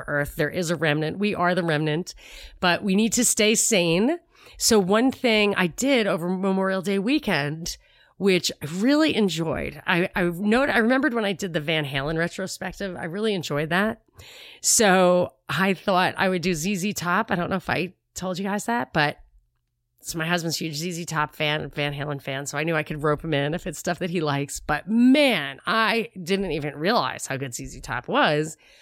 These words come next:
until Memorial Day when I listened to Tejas. It melted my face. <laughs> No, it didn't. It just, uh, uh, it was pretty awesome, I have to say.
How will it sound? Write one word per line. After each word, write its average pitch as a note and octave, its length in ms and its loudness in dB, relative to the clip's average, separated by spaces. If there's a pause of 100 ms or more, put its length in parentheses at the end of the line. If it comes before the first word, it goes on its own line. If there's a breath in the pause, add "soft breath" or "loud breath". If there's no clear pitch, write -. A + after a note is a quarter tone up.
(360 soft breath)
until F3 580 4
Memorial B3 440 6
Day F#3 220 4
when D#3+ 100 2
I E3 40 2
listened G3+ 320 0
to - 340 -4
Tejas. - 880 -2 (760)
It G#3+ 160 2
melted C3+ 480 -4
my B2+ 220 -16 (120)
face. - 640 -16 (220)
<laughs> - 540 -4
No, F3+ 180 -2
it F3 180 -4
didn't. E3 240 -8
It G#3 180 -4
just, G#3+ 340 -2
uh, E3 240 2 (760 loud breath)
uh, E3 480 4 (220)
it G3+ 360 2 (540)
was D#3 760 2 (960)
pretty E3+ 360 0
awesome, - 400 -6 (360)
I F3 100 0
have D3 280 -4
to D#3+ 100 -8
say. - 380 -8